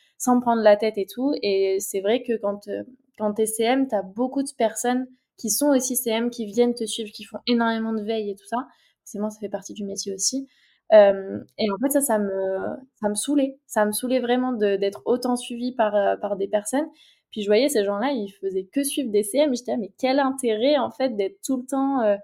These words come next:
dans, dans la concurrence et tout ça ? » Moi, je sais que j'en suivais quelques-unes, mais pas, pas tout le monde, quoi. Enfin, je, je,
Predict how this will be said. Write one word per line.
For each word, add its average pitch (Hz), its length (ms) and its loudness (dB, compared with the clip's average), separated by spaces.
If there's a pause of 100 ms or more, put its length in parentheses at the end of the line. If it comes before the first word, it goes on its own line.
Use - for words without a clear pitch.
(360)
dans, 208 420 0
dans 208 160 -2
la 202 140 -2
concurrence 214 400 -6
et 214 40 -18
tout - 40 -20
ça ? » 302 180 2
Moi, 220 120 0
je 202 80 -8
sais 247 140 -6
que 240 60 -6
j'en 214 120 -4
suivais 202 260 -8
quelques-unes, 196 760 -4
mais 190 200 -6
pas, 240 520 0
pas 202 120 -10
tout 254 180 -10
le 285 60 -2
monde, 294 200 -4
quoi. 202 120 -6
Enfin, 190 400 -16 (500)
je, 196 460 -2 (320)
je, 214 160 -14